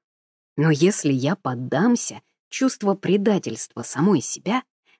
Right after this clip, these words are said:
Разочарование и горький вкус несбывшихся надежд и мечтаний будут душить меня до конца дней. Да и причитания близких о том,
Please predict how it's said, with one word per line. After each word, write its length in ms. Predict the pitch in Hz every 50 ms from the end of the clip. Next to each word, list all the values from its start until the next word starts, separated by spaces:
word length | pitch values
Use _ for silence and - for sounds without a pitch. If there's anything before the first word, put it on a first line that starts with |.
| - 170
Разочарование 1080 | 165 165 151 156 139 - - 131 127 127 117 131 160 190 202 160 135 127 123 123 131
и 40 | 135
горький 480 | - - 220 220 214 - - 214 214
вкус 400 | - - - - 240 202 - -
несбывшихся 840 | 127 143 156 147 143 196 214 196 - - - 98 - - - - 127
надежд 520 | 127 127 123 110 220 254 208 - - -
и 40 | 127
мечтаний 640 | 127 143 143 - - - 294 285 208 147 131 - - _ _ _ _ -
будут 400 | 269 254 285 220 254 240 202 185
душить 440 | 180 233 226 - - 233 247 240 -
меня 240 | 240 226 226 220 196
до 100 | 190 190
конца 380 | - 160 170 165 - - 175
дней. 380 | 160 147 135 123 117 113 - - _ _ _ _ _ _ _ _ _ _ _ -
Да 160 | 156 139 147
и 140 | 139 139 131
причитания 800 | - - 147 131 - - 151 - - 151 151 156 151 156 156
близких 580 | 143 156 170 185 160 - - - - - - 123
о 60 | 113
том, 300 | - - 240 214 151